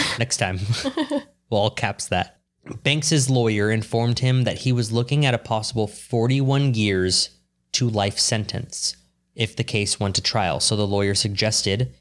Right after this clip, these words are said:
Speaker 2: that pleading no contest would mean that he would receive probation, but no jail time.
Speaker 1: Aw.
Speaker 2: So that sounds good. Do you wanna risk it?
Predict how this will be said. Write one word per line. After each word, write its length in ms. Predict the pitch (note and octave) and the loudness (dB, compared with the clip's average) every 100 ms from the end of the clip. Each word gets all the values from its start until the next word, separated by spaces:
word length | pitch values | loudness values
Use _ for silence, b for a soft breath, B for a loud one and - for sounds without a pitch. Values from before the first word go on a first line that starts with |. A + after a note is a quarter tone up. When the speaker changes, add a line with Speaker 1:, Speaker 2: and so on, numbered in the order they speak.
| _ - | _ -4
Speaker 2:
that 180 | G#2+ - | -4 -2
pleading 360 | A2+ A2 G#2+ | -2 0 2
no 120 | G#2 G2 | 0 0
contest 720 | D3 E3+ - G#2+ - - - _ _ _ | 0 0 0 0 -2 -10 -14 _ _ _
would 160 | G#2+ G#2+ | -4 0
mean 240 | A2 G#2+ | 2 0
that 60 | G#2 | 0
he 160 | G#2 A#2 | -2 0
would 140 | G#2+ | 0
receive 520 | A2 - A2 G#2 G2+ | 0 0 2 0 -2
probation, 680 | - A2 A2 C3 - C#3+ C#3+ | -4 -2 2 2 2 2 2
but 160 | A#2+ A2 | 0 0
no 220 | A2 G#2+ | 0 0
jail 260 | G2+ G2 F2 | 0 -2 -2
time. 280 | F#2 - - _ _ _ A3+ | -6 -6 -10 _ _ _ -4
Speaker 1:
Aw. 560 | A3 G#3 F#3+ F3+ F3 E3 | 0 2 2 2 2 2
Speaker 2:
So 260 | G#2 G#2 - | 2 2 0
that 160 | C3+ | -2
sounds 360 | - C#3 A#2+ G#2+ | 2 2 2 0
good. 380 | A2+ G2 F#2 - _ _ A2 | 0 -2 -2 -10 _ _ -2
Do 100 | A2+ | 0
you 80 | |
wanna 200 | A2 A2 | 2 2
risk 320 | A2 A2 - A#2 | 2 0 0 -2
it? 280 | G#2 - | -4 -8